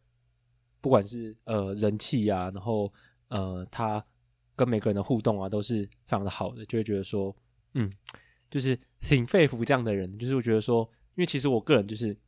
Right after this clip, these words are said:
可能就是没办法像真夏一样这么会做人，<laughs> 可以就是跟大家互动都很好，然后每个人都很，都很感谢他，都觉得说跟他有非常好的回忆这样子。对啊，我觉得说，嗯，秋元真夏真的是一个，不管是做人啊，还是做偶像啊，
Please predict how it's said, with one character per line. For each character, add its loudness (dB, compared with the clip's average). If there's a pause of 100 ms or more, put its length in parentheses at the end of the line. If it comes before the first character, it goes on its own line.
(240)
可 -2
能 0
就 -2
是 0
没 0
办 4
法 2
像 -2
真 4
夏 0
一 4
样 0
这 -10
么 -4
会 2
做 0
人， -8 (360)
<laughs> -8
可 -2
以 2
就 -4
是 0
跟 0
大 4
家 4
互 -2
动 2
都 0
很 -6
好， -8
然 -8
后 -4
每 0
个 2
人 2
都 4
很， 0 (340)
都 2
很 -2
感 0
谢 0
他， -2
都 0
觉 -2
得 0
说 -2
跟 0
他 0
有 0
非 0
常 -2
好 -6
的 -8
回 -2
忆 -10
这 -6
样 -6
子。 -18 (400)
对 -4
啊， -2
我 -2
觉 -2
得 0
说， 2
嗯， 2
秋 2
元 4
真 0
夏 2
真 2
的 2
是 0
一 0
个， 0 (600)
不 4
管 8
是 4
做 8
人 4
啊， 0
还 -2
是 0
做 0
偶 -6
像 0 (140)
啊， -12